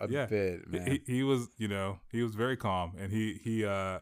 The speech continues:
Speaker 1: Until he dropped that twisted, uh,
Speaker 2: So
Speaker 1: uh,
Speaker 2: it,
Speaker 1: tea and
Speaker 2: yeah.
Speaker 1: picked it up and
Speaker 2: And
Speaker 1: went
Speaker 2: he,
Speaker 1: to town.
Speaker 2: he creamed this dude. He, he, <laughs> he, this, this, this can of Twisted Tea exploded all over this guy's face. Like, I don't know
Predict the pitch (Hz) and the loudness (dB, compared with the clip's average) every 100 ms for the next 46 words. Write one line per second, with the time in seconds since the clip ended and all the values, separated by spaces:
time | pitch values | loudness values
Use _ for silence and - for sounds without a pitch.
0 | _ 107 - 120 107 120 123 - 104 95 | _ -4 2 2 4 6 6 6 0 0
1 | - 131 - 127 120 131 120 120 127 - | 0 0 2 0 4 4 8 6 4 2
2 | 151 151 123 113 - - 151 139 131 143 | 8 10 10 6 4 6 8 10 10 8
3 | 131 139 170 156 139 143 143 - - 139 | 6 8 8 8 8 10 10 8 4 4
4 | 117 113 110 131 123 120 - 139 123 139 | 4 2 4 4 4 2 4 4 4 -2
5 | - 226 269 196 123 107 101 147 120 160 | 4 4 6 4 4 2 4 4 4 4
6 | 190 196 190 151 - - 123 - 170 - | 6 6 4 0 -12 -6 -2 4 4 4
7 | - - - - 185 202 143 170 135 131 | 0 -20 -20 -2 2 2 2 -2 2 4
8 | 139 - - 123 123 - 131 117 - 120 | 4 0 -2 -4 -2 -4 0 -2 -2 -6
9 | 107 117 95 - - 110 104 101 98 92 | -4 -4 -6 -6 -2 0 0 0 -2 -4
10 | 90 92 90 - 92 85 90 98 113 107 | -4 -4 -6 -6 -8 -6 -4 0 0 0
11 | 98 95 | -2 -2